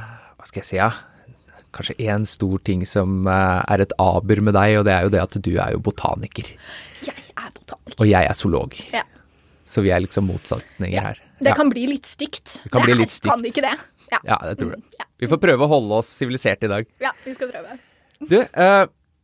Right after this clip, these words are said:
Speaker 1: jeg inviterte deg hit fordi, eh, vi har veldig lyst til å prate om nettopp, eh, planter og trær og blomster og alt det fantastiske livet som, eh, rører seg litt mindre grad enn, eh, dyrene og insektene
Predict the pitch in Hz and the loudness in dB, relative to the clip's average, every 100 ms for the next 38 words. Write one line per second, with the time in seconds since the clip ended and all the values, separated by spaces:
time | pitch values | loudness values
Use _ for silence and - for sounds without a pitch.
0 | _ _ _ _ - 135 139 147 117 113 | _ _ _ _ -2 0 2 2 0 2
1 | 107 110 - - - 110 107 117 117 117 | 0 0 -4 -8 -2 0 2 2 4 6
2 | 117 117 110 113 104 104 131 113 113 101 | 6 4 0 -8 -6 -4 -2 -2 -2 -6
3 | 104 98 117 131 98 - - 110 113 110 | -8 -10 -2 0 0 -2 -2 0 0 -4
4 | - _ _ _ 123 104 - 107 _ 117 | -6 _ _ _ -8 -6 -2 -4 _ 0
5 | 113 113 113 113 110 - 113 - 135 185 | 4 4 4 0 -2 0 -2 0 -2 0
6 | 196 185 135 104 104 - - 107 147 165 | 0 -2 -4 -4 -6 -12 -2 4 4 4
7 | 175 170 143 92 95 104 143 147 143 - | 2 0 -2 -2 -2 2 4 4 -2 -4
8 | - 143 147 143 117 107 113 - 98 101 | 0 4 4 2 2 0 0 -2 0 2
9 | 104 104 113 - - - 95 - - 104 | 0 -2 -6 -6 -8 -12 -12 -12 -6 -2
10 | 104 104 101 - 107 101 95 104 113 107 | 0 0 -4 -6 -4 -2 -2 -2 -2 -2
11 | 104 104 107 92 127 127 98 98 117 113 | 0 0 0 2 4 6 4 2 2 2
12 | - 107 101 107 104 98 104 110 110 104 | 0 -2 0 0 0 2 2 0 -2 -2
13 | 104 107 104 107 110 - 123 117 107 110 | 0 0 0 -2 -6 -10 -4 0 0 2
14 | 120 95 98 - 117 113 117 | -2 0 -2 -2 2 4 4